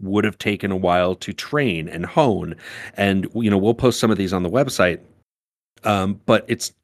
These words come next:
you know, he clearly had, uh, a, a teacher, a mentor, or parents who connected him with someone like that. Um, because it's,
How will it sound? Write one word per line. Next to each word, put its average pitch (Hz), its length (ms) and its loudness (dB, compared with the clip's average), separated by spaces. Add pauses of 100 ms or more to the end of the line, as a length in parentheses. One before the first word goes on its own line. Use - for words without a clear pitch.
(120)
you 123 120 -2
know, 98 200 -4 (220)
he - 280 -6
clearly 135 540 0
had, 101 540 0 (420)
uh, 92 380 0 (840)
a, 98 220 -2
a 98 200 0
teacher, 135 720 -2
a 95 80 -4
mentor, 110 760 0 (260)
or 104 200 0
parents 113 520 0
who 107 180 -2
connected 101 540 -2
him 85 180 -6
with 78 140 -12
someone 76 340 -8
like 80 220 -16
that. - 240 -12 (180)
Um, 85 380 -4
because 92 400 -8
it's, - 240 -10